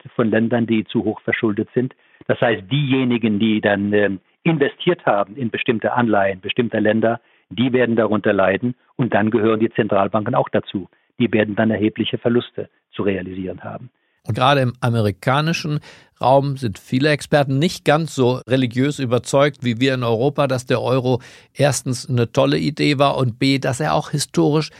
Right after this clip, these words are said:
Speaker 2: seine Standfestigkeit bewahren kann. Was wäre Ihre Prognose?
Speaker 1: Ich bin skeptischer geworden und das hat mich auch in einen Konflikt mit meinem früheren Minister gebracht, um das mal deutlich <laughs> zu sagen,
Speaker 2: Ja.
Speaker 1: weil ich enttäuscht bin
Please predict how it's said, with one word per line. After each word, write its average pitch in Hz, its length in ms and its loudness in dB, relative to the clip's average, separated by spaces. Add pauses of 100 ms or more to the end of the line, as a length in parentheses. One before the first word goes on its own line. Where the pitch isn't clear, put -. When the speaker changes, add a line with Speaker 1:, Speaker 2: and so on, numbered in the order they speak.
(200)
Speaker 2:
seine 147 280 2
Standfestigkeit - 1000 -2 (240)
bewahren 87 520 0
kann. 85 240 -4 (240)
Was 120 180 0
wäre 151 260 2
Ihre 139 260 0
Prognose? 127 760 0 (220)
Speaker 1:
Ich - 200 -16
bin 131 160 -2
skeptischer 135 520 0
geworden 143 640 2
und 131 240 -4
das 117 160 0 (240)
hat 123 200 0
mich 131 200 -6
auch 117 120 0
in 117 120 0
einen 120 180 0
Konflikt - 480 -4
mit 117 180 -4
meinem 113 260 0
früheren 113 380 0
Minister 107 380 -4
gebracht, 131 460 -2
um 117 100 -8
das 127 160 -2
mal 120 140 0
deutlich 123 400 0
<laughs> - 80 -8
zu 156 100 0
sagen, 147 400 0
Speaker 2:
Ja. 113 440 2
Speaker 1:
weil 120 460 2
ich - 460 -4
enttäuscht 139 640 -4
bin 127 220 -2